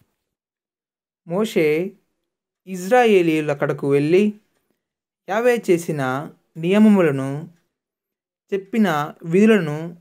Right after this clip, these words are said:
వారికి వివరించెను. దానికి వారందరూ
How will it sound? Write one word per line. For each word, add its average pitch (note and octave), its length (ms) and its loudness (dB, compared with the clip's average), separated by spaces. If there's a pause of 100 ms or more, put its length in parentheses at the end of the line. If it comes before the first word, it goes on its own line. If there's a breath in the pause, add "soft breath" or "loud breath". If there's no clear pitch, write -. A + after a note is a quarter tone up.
(120)
వారికి E3 560 -2
వివరించెను. C#3+ 920 -2 (1300)
దానికి E3 920 -2 (220)
వారందరూ E3+ 880 0